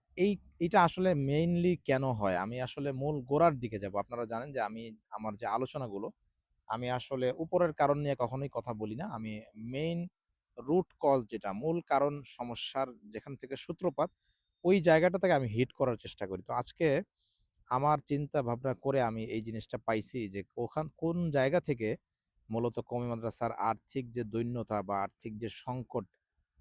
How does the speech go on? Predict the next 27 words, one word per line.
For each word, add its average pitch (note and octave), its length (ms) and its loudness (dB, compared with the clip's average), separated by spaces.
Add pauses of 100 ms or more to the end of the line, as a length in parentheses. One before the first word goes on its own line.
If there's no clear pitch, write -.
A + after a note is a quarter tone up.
আহ, A2+ 80 -2
ভয়ঙ্কর C3+ 480 0
রকমের, A#2 460 0
যার A2 220 -2
কারণে A2 260 -6
অনেকের G#2+ 280 -8
সংসার A#2 440 -8
ভেঙে A2+ 220 -4
যাচ্ছে। G#2+ 320 -6 (800)
আহ, A2 120 0
সন্তান C3 560 -2
বাবার A#2 260 2
আদর A2+ 180 0
থেকে A#2+ 280 -8
বঞ্চিত A#2 340 -6
হচ্ছে, A2+ 440 -4
স্ত্রী C#3 460 -4 (500)
স্বামীর D3 440 -2
কাছ - 240 -2
থেকে B2+ 260 -4
সঠিক A#2+ 300 -6
মর্যাদা A#2+ 380 -2
পাচ্ছে A#2 300 -6
না, A#2 120 -6
বাবা A#2 380 2
মায়েরা B2 500 0
শিক্ষকদের, A#2 580 -8